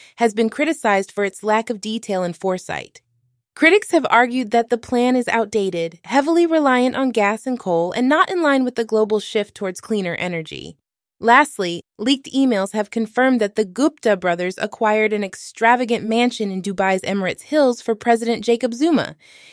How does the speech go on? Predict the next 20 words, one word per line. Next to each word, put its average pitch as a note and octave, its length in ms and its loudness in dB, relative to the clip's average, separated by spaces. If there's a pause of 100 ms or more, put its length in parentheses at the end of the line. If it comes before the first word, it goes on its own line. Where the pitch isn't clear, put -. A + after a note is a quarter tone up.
(100)
Meanwhile, B3 560 8 (220)
Grace C4 260 4
Mugabe, C4 560 4
the A3+ 120 4
wife C#4+ 320 6
of D4+ 100 0
Zimbabwe's A3+ 680 4
President G3+ 500 -2
Robert D4 300 6
Mugabe, E3 580 -8 (260)
also D#4+ 360 6
invested G#3 500 2
in F#3 100 -2
a F3 60 -2
property A#3 480 0
in F3 80 -4
the E3+ 80 -4
same D#4 400 0
gated A#3 400 2
estate. - 580 -8